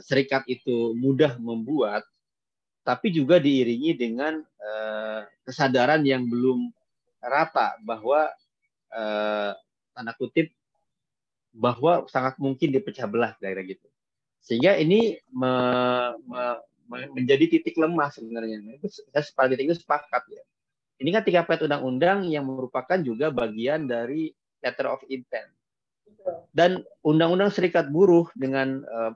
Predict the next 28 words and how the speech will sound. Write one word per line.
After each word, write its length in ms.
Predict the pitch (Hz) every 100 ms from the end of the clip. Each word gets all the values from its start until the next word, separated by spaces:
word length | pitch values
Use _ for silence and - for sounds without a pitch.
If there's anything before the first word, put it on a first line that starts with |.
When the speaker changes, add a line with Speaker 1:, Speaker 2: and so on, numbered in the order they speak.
| _ _
Speaker 1:
posisi 480 | 135 131 151 160
yang 160 | 143 131
tadi 400 | 135 131 123 135
sangat 400 | - 120 120 -
mudah 400 | 123 113 135 135 120
buat 400 | 113 127 131 107
ya, 240 | 104 120 - _ _ _
eh, 720 | 78 80 104 107 107 104 104 104
apa 260 | 71 - 117
namanya, 240 | 113 113 123
seked-, 320 | - 117 104
sekedar 400 | - - 113 113
dua 160 | 110 104
puluh 240 | 113 110
orang 160 | 127 120
langsung 320 | 110 110 107
bisa 240 | 107 107
buat, 320 | 104 117 139 139 _ _ _ -
ditambah 560 | 139 156 117 110 170 139
dengan 480 | 117 123 170 170 -
kita 240 | - 123
baca 400 | 110 104 - 170
paketnya 560 | - - 120 110 131 160
dengan 320 | 113 120 143
Undang-Undang 640 | 113 110 107 104 131 151 - _ _ _
dua 240 | 110 131 151
dua 160 | 113
ribu 240 | 110 110